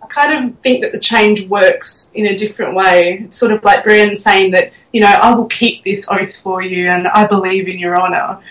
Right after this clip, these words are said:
Um, and then, you know, we get Jamie's reaction shot and what she's saying is really reflected in his face, and he,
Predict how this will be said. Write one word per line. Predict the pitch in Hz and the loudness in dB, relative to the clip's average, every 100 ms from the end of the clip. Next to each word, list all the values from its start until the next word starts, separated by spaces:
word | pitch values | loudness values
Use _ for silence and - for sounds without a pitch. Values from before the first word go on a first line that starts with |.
| - - - | -20 -20 -4
Um, | 196 202 196 202 | 4 6 6 6
and | |
then, | 208 208 208 | 6 6 6
you | |
know, | 196 | 4
we | 190 196 | 2 2
get | - - | 0 2
Jamie's | 202 202 202 | 2 2 2
reaction | 185 185 - - 202 | 0 -2 -2 -2 -2
shot | - 202 175 175 | -2 0 0 0
and | 196 196 | 2 2
what | 208 | 0
she's | - 196 | -4 0
saying | 196 196 | 0 0
is | 180 175 | -2 -4
really | 196 175 | -6 -6
reflected | 165 - - - 202 | -8 -8 -10 -6 -8
in | 190 | -6
his | 175 - | -8 -8
face, | - - 190 175 - | -8 -4 -2 -2 -2
and | 196 | -2
he, | 185 185 | -4 -8